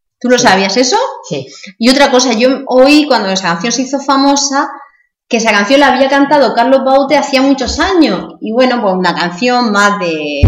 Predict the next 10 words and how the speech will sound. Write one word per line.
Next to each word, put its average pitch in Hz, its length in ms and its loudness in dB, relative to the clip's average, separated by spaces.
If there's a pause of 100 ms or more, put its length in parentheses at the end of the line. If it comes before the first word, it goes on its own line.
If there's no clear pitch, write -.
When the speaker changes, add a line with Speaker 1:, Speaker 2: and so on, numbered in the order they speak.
Speaker 1:
de 160 80 -4
la 156 120 -8
suya. 302 480 0 (280)
Pero 202 200 -2
cuando 190 220 -2
la 180 100 0
hizo 254 240 -2
con 269 180 2
Marta 262 260 -4
Sánchez, 311 540 0